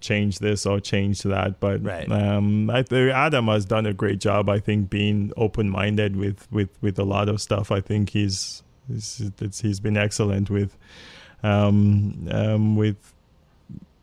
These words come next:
Speaker 1: taking people's, you know, like, opinions and suggestions and,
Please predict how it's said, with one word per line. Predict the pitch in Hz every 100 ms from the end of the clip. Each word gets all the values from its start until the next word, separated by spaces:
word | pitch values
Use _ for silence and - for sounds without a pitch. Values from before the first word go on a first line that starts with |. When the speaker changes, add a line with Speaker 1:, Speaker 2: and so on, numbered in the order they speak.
| _
Speaker 1:
taking | - 113 123 113
people's, | 117 110 113 107 98 - -
you | 107
know, | 101 104
like, | 104 98 104
opinions | 98 107 113 110 107 104
and | 98
suggestions | - 98 104 104 - 110 110 104
and, | 104 104 104 104